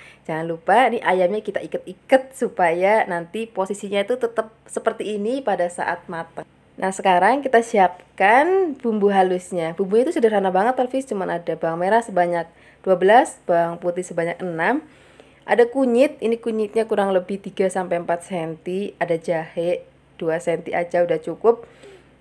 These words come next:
Kemudian tambahkan lagi di sini ada kemiri sebanyak lima.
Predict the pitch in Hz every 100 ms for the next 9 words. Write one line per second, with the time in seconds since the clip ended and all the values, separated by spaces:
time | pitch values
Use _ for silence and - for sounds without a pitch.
0 | - 233 233 226 226 254 285 262 226 202
1 | 196 196 185 170 165 208 202 196 175 175
2 | 180 170 180 185 165 160 165 170 170 160
3 | 160 220